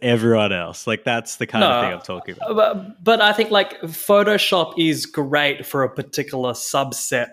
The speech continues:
Speaker 2: of users. And then Canva is obviously, like, best in breed for a very specific subset of users, right? Like, Canva as a product is geared for, you know, small business, super easy onboarding, right?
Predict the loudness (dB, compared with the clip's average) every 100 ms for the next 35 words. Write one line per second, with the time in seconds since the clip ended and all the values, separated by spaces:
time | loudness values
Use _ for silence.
0 | _ -6 -4 -6 -12 -20 _ -10 -2 4
1 | 4 2 -6 -8 -10 -10 -12 -14 _ _
2 | _ -2 2 2 0 -2 2 2 0 -2
3 | -2 -4 -6 -10 -10 -8 -8 -10 -8 -10
4 | -8 -12 -12 -10 -10 -10 -10 -8 -6 -8
5 | -10 -12 -16 -16 -18 -18 -18 -16 -16 -14
6 | -14 -16 -18 _ -18 -18 -20 -20 -12 -12
7 | -14 _ _ _ -4 -4 0 2 2 2
8 | 0 0 -2 -2 -2 0 0 -2 -8 -8
9 | -4 0 0 0 -4 -12 _ _ _ -18
10 | -2 2 4 4 0 -4 -2 0 -2 -6
11 | -6 0 0 0 -6 -4 -6 -6 -10 -14
12 | _ _ 0 0 0 -4 -2 -2 -2 -4
13 | -4 -6 -6 -6 -10 -12 -12 -10